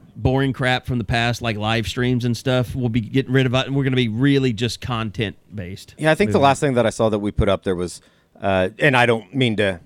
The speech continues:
Speaker 2: send anybody into P T S D, but I think it was from, uh, what's it called? Peach Bowl.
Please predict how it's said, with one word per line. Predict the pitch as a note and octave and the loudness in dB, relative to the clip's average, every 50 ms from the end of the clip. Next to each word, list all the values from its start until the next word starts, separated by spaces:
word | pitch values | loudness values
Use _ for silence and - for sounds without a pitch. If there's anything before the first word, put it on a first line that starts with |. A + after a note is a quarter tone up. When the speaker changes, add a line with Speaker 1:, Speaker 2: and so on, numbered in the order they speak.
| _ _ _ | _ _ _
Speaker 2:
send | - - C3 A#2+ | -4 0 2 2
anybody | A2 A2 A2 F2+ A2 G#2+ G#2 G#2 | 2 2 2 2 2 2 2 0
into | G2 F2 - | -2 -4 -6
P | - C3+ C3 | -6 -6 -6
T | A2 - A2 G#2 | -4 -2 0 0
S | F#2+ - | 0 0
D, | - - D#3+ B2+ | 0 2 2 2
but | F#2+ G2+ G#2+ | 2 0 -2
I | G#2 | 0
think | - - A#2 - | -2 -2 -2 -2
it | A2+ | -4
was | G#2+ G2+ | -4 -4
from, | - - G2+ F#2 F#2 F#2+ | -2 -2 0 0 0 -2
uh, | F2+ E2 D#2 D#2+ - _ _ _ _ _ _ _ _ _ _ _ _ _ _ _ _ _ _ _ _ _ _ _ | -4 -4 -6 -10 -12 _ _ _ _ _ _ _ _ _ _ _ _ _ _ _ _ _ _ _ _ _ _ _
what's | A#2+ - D#2 - | -4 -4 -4 -4
it | - | -8
called? | - F#2 F2 E2+ E2+ - - - _ _ _ _ _ - _ | -6 -6 -6 -6 -6 -10 -16 -20 _ _ _ _ _ -6 _
Peach | - D#3 C#3 - - | 0 0 0 0 -6
Bowl. | - D#2 D#2 E2 F2+ | -8 -10 -10 -10 -14